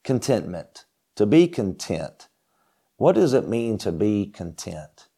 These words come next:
You know, in the world that we live in and the culture that we are, there seems to be so much focus on going and getting and working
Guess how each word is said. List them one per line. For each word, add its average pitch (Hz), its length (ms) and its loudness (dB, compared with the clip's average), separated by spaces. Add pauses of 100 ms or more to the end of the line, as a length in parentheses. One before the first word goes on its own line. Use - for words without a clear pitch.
(360)
You - 120 -10
know, 82 180 -10
in 90 180 -8
the 98 80 -2
world 131 340 2
that 95 100 2
we 107 180 2
live 104 360 2
in 92 360 -2
and 85 260 -6
the 82 380 -6 (320)
culture 117 460 2
that 90 160 2
we 95 200 2
are, 90 300 2
there 90 220 -2
seems 95 400 -6
to 87 100 -6
be 85 180 -4
so 101 320 -2
much 85 460 -4 (420)
focus 117 600 0
on 92 320 -2
going 95 480 2
and 80 200 -8
getting 92 460 0
and 80 240 -10
working 90 500 -2